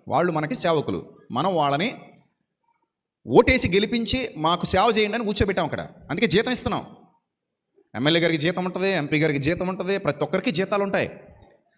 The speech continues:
జీతం ఎవరో ప్రజాధనంతో జీతాలు ఇస్తున్నాం. ప్రజాస్వామ్య ప్రభుత్వంలో ప్రజలే ప్రభువులు. కాబట్టి ఇప్పుడు ప్రజలు అడుగుతారు న్యాయం కోసం.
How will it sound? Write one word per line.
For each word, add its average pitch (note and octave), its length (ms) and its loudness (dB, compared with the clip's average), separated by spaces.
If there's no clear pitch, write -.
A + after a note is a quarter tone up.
జీతం G3+ 240 2
ఎవరో G#3+ 220 2
ప్రజాధనంతో G#3 600 2
జీతాలు G#3+ 300 2
ఇస్తున్నాం. F3+ 300 -2
ప్రజాస్వామ్య F3+ 560 2
ప్రభుత్వంలో E3 480 0
ప్రజలే D3+ 360 0
ప్రభువులు. B2 560 2
కాబట్టి A#2+ 260 0
ఇప్పుడు B2+ 160 -2
ప్రజలు C3+ 300 2
అడుగుతారు E3 500 2
న్యాయం C3+ 240 0
కోసం. A2 280 -2